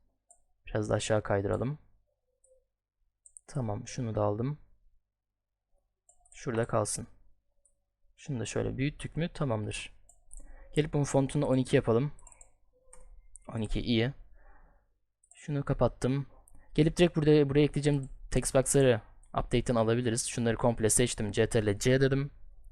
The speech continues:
Tekrardan geldim. Buraya tıkladım. C T R L V dedim. Geldi bunlar. Veri tabanımıza gelelim bir.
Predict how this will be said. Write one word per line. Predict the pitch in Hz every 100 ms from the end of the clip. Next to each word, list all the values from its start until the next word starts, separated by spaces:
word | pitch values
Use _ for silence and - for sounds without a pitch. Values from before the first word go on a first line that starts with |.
| -
Tekrardan | - 127 117 107 104
geldim. | 104 107 151 165 _
Buraya | 135 110
tıkladım. | - - 131 135
C | 123 120
T | - 113
R |
L | 143
V | 131 110
dedim. | 104 147 - - - - - _ _ _
Geldi | - 143 151
bunlar. | 123 110 151 - - _ _ _ - -
Veri | 143
tabanımıza | - 160 160 156
gelelim | 165 135 113 110
bir. | 131